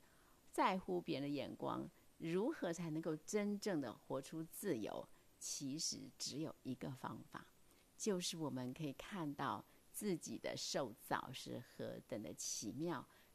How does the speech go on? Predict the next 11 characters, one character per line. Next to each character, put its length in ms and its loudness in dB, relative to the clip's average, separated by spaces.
自 260 2
己 160 -6
的 140 -2
原 360 0
创 380 4
是 300 0
何 480 -6
等 220 -2
的 280 -2
美 220 0
丽。 240 -2